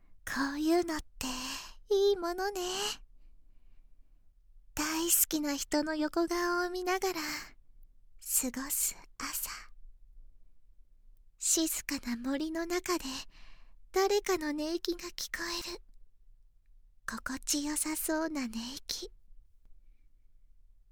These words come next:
一人じゃないって分かって安心す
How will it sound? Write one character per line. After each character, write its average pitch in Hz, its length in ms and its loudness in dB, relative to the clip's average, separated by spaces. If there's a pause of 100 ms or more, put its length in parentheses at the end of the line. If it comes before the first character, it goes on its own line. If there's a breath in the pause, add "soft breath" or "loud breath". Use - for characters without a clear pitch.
(120)
一 - 360 -4
人 370 120 4
じ 349 120 0
ゃ 294 80 -4
な 302 220 -2
い 359 80 -2
っ - 20 0 (180)
て 311 80 -4
分 240 160 -8
か - 160 -8
っ 294 40 -4
て - 260 -10 (880)
安 233 300 -6
心 - 280 4
す - 220 0